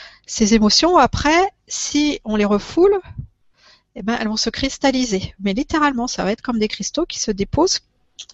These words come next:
qui sont sur, euh, les plans invisibles, mais ça veut pas dire qu'ils sont pas réels, hein. Ils vont se cristalliser à différents endroits de notre corps, voilà, hein, pour, euh, ça va faire comme des bouchons, ce que je disais tout à l'heure. Et donc,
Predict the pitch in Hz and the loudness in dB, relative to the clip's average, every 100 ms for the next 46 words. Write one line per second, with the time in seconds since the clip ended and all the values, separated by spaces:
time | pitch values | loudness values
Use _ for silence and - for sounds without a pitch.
0 | - - 208 - 196 175 165 - - - | -8 -2 0 0 0 0 -2 -2 -6 -8
1 | - 185 - 190 180 185 311 349 202 - | -8 -8 -4 -2 0 0 2 2 0 -2
2 | 185 185 196 208 - 196 - 175 175 175 | -2 -2 -2 -4 -8 -12 -10 -6 -6 -4
3 | 175 285 208 208 - - - - - 208 | -4 -4 -4 -8 -10 -12 -12 -8 -2 0
4 | 226 - 277 - 262 233 220 262 339 269 | 0 0 -2 0 0 2 4 6 6 4
5 | 220 - 202 196 208 190 220 190 185 - | 0 0 0 0 0 0 0 0 -2 2
6 | 214 339 208 160 226 - 294 - 180 160 | 2 2 0 0 0 -2 -4 -8 -8 -8
7 | 180 190 - 185 185 - 190 196 202 190 | -8 -10 -12 -12 -12 -8 -8 -6 -4 -2
8 | 196 190 - 262 302 - 190 - 185 185 | -2 -2 -6 -6 -6 -6 -8 -4 -4 -4
9 | - 185 226 311 - - - - - - | -6 -2 0 -2 -4 -16 -14 -14 -14 -16
10 | - _ _ _ _ _ _ - 220 311 | -18 _ _ _ _ _ _ -2 2 2
11 | 415 - - | 2 -2 -6